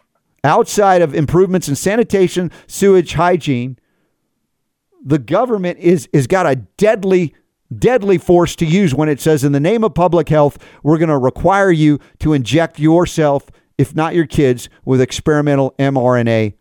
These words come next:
jabs." Just astonishing. Absolutely astonishing.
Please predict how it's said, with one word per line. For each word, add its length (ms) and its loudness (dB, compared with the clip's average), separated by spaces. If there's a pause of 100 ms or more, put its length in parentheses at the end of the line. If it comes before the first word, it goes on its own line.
(120)
jabs." 580 -4 (1400)
Just 280 -2
astonishing. 680 -6 (1040)
Absolutely 600 0
astonishing. 680 -6